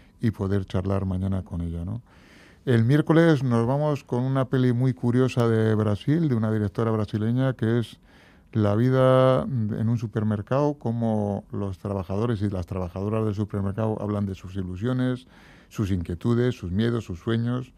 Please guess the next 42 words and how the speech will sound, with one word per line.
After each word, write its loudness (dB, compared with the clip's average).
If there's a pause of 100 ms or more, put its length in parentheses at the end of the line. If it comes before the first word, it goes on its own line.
(640)
Pero 4
son, 0
claro, 0
son -4
gente -2
que 0
está -2
encerrada -2
en -6
un -6
supermercado, 0
que -2
muchas 0
veces 0
cuando -4
vamos -4
a -2
comprar -2
ni 0
nos -2
damos -2
cuenta 0 (600)
que -2
detrás 0
de 0
esas 0
estanterías -2
o -2
detrás -4
de 0
esos -2 (120)
hay 2
otras -2
personas -4
con -8
sueños, -2
con -8
inquietudes -4 (500)
y 0
que 0
viven 2
ahí -2